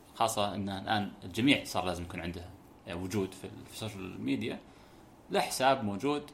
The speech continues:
تقدر ترسل له. في احتمالية معينة إنك فعلا توصل له بشكل شخصي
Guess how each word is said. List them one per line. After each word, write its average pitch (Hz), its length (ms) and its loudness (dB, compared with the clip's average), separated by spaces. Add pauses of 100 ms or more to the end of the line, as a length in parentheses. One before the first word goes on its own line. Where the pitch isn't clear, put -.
(260)
تقدر 117 160 -2
ترسل 147 360 0
له. 135 200 6 (720)
في 156 400 8 (220)
احتمالية 131 460 6
معينة 120 320 6
إنك 113 180 0
فعلا 117 320 4
توصل 104 320 0
له 101 60 0
بشكل - 260 -8
شخصي 117 360 -2